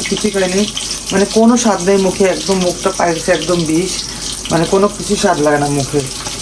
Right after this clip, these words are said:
তো আজকে আর কোনো কিছু রান্নাও করলাম না, ভালো লাগছে না। তো, আহ, <clears throat> একটু গুঁড়া মাছ চচ্চড়ি করেছি, কাসকি মাছ অল্প একটু, আর এই যে বেগুন ভর্তা দিয়েছি, বেগুন ভাজি করবো, আলু ভাজি আর এই মাছ ভাজি, এটা দিয়ে খাবো আজকে।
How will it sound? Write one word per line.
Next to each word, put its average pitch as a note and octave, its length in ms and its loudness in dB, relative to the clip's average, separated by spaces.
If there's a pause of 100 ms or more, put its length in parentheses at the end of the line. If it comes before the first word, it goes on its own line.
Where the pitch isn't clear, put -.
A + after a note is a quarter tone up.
(140)
তো F3+ 80 2
আজকে F3+ 280 2
আর E3+ 40 0
কোনো F#3 160 0
কিছু G3 160 0
রান্নাও F3+ 340 2
করলাম F#3+ 340 2
না, G3 160 2
ভালো D#3+ 140 2
লাগছে E3 340 -2
না। F3+ 200 0 (520)
তো, F3 60 2 (400)
আহ, E3 220 4 (640)
<clears throat> C#3+ 520 0
একটু G#3+ 140 4
গুঁড়া G#3 220 4
মাছ G#3+ 200 0
চচ্চড়ি G#3 340 2
করেছি, G#3 500 4 (360)
কাসকি F#3 320 -2
মাছ G3 200 2
অল্প F3+ 200 2
একটু, G#3+ 380 2 (640)
আর E3+ 120 2
এই F#3 60 2
যে F#3+ 80 2
বেগুন F#3+ 240 4
ভর্তা G3 280 2
দিয়েছি, F#3+ 300 -2
বেগুন F#3 240 4
ভাজি E3+ 280 0
করবো, G3 280 2
আলু E3+ 220 2
ভাজি F#3 360 2 (720)
আর F3 80 2
এই F3+ 80 2
মাছ E3+ 320 2
ভাজি, E3 240 4
এটা F#3 140 2
দিয়ে F#3+ 180 0
খাবো D#3+ 340 2
আজকে। E3+ 360 0